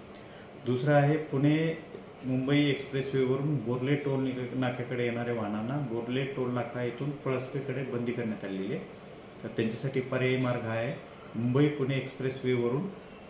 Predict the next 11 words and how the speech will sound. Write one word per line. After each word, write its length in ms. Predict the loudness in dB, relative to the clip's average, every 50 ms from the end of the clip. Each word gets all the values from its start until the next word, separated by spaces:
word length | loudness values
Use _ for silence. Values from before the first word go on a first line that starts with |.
| -6
बोर्ले 420 | -2 0 2 2 2 4 4 4 4
टोल 220 | 4 4 2 2
नाक्याकडे 500 | 2 0 0 -2 -4 -2 -2 0 2 2
येणारी 280 | 2 2 0 0 0 0
वाहनं 320 | 0 0 0 0 0 0
जी 140 | 0 0 0
आहेत, 100 | 0 0 -2 -6 -10 -6 -4
खालापूर 340 | -2 -2 0 0 0 0
आणि 140 | 0 0 -2
खोपोली 380 | -2 -4 -6 -6 -4 -2 -2 0
मार्गे 300 | 0 0 -2 -2 -4